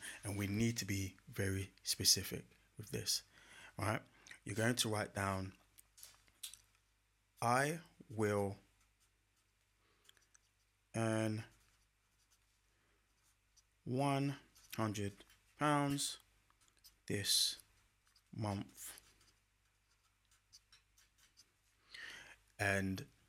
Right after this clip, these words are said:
to make it even more specific, depending on the month that you're in, 'cause you could be listening to this at any time,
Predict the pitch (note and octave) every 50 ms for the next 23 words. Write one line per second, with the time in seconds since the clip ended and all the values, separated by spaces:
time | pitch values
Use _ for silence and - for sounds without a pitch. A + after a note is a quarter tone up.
0 | _ _ _ - - - - - G#2 G#2 G#2 G2+ - - - - G#2+ G2+ G2+ G2+
1 | G2+ G#2 G#2+ G#2+ - - - G#2+ - - - F#2 - - F2 E2+ - - - -
2 | - - _ - A2 - - A#2 A#2 A#2 A#2 A#2+ A#2 A2+ G#2+ G#2 G2 G2 G2+ G2+
3 | G2 G2 - - - F#2+ - - G#2+ F#2+ F#2 G2+ F#2+ G2 G#2 A2+ A#2 - - -
4 | - - - _ _ _ _ _ _ _ _ _ _ _ _ - G2+ F#2 - G2
5 | - - G2 - F#2+ F#2 F#2 G2 F#2+ - F#2+ F#2+ F#2+ F#2+ F#2+ F#2 F#2 - - G2
6 | F#2+ F#2 - - F2+ D#2+ - G#2 G2 F#2 F2+ - - F#2+ F#2 F2+ F2+ F#2